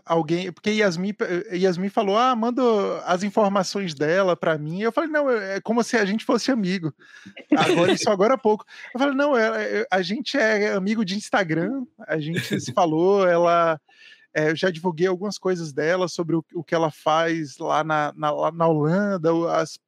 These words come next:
Speaker 1: ela eventualmente tem falado sobre isso, falando como estudar." E foi uma das coisas que também despertou a ideia da gente pra te chamar. Poxa, d-, é porque eu particularmente tenho muita curiosidade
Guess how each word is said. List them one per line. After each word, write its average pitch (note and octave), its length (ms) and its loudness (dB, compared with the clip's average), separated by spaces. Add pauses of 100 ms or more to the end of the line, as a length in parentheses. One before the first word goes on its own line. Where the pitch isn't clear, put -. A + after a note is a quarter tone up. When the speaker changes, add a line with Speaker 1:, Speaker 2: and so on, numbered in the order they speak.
(140)
Speaker 1:
ela E3 240 2
eventualmente F3+ 640 -2
tem G3 160 -6
falado F3+ 540 0
sobre D#3+ 320 -4
isso, F3 480 -8
falando E3+ 380 -6
como F#3 200 -6
estudar." E3+ 560 0 (400)
E G#3 80 -2
foi C#4+ 180 0
uma D4+ 120 -2
das C4 160 -2
coisas A3 220 0
que - 80 -20
também A3 240 -4
despertou G3+ 680 -2 (500)
a F3 100 2
ideia E3 340 0
da D3 120 0
gente D#3 280 -6
pra G#3 160 2
te - 100 -4
chamar. G3+ 360 2
Poxa, F#3+ 540 -2
d-, F3+ 360 -4
é E3+ 40 -4
porque - 220 -4
eu G#3 260 2
particularmente F#3+ 680 -2
tenho G3 120 -2
muita F3 280 -4
curiosidade D#3+ 680 -2